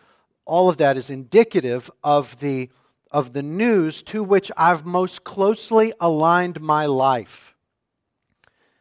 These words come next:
And so now let's, let's think through, through that question, okay? What is the news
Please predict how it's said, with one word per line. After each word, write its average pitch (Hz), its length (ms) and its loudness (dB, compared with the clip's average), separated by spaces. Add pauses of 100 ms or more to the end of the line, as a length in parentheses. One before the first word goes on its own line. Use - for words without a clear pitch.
(180)
And 127 100 -16
so 139 340 -4 (240)
now 151 180 -4
let's, - 400 -6 (100)
let's 147 260 -6
think 165 240 -8
through, 139 360 -12 (120)
through 131 160 -16
that 135 300 -6
question, 110 540 -10 (680)
okay? 123 380 -16 (1000)
What 131 280 -6
is 143 120 -8
the 147 120 -12
news 143 580 -8